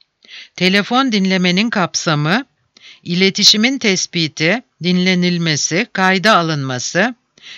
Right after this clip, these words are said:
detay sorgularının yapılması ve sinyal bilgilerinin değerlendirilmesi. Dinleme tedbirine başvurulmasının gerekçesi. Dipnot,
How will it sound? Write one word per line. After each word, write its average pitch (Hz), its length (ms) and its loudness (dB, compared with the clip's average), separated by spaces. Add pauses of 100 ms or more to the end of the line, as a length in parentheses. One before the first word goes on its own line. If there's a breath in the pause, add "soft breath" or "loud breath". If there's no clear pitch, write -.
(100)
detay 196 460 0
sorgularının 170 800 0
yapılması 165 920 0 (380 loud breath)
ve 170 100 -2
sinyal 202 560 0
bilgilerinin 165 680 -2
değerlendirilmesi. 170 1300 0 (1080 loud breath)
Dinleme 208 500 2
tedbirine 185 760 0
başvurulmasının 185 1040 -2
gerekçesi. 170 840 -2 (1800 loud breath)
Dipnot, 185 720 -8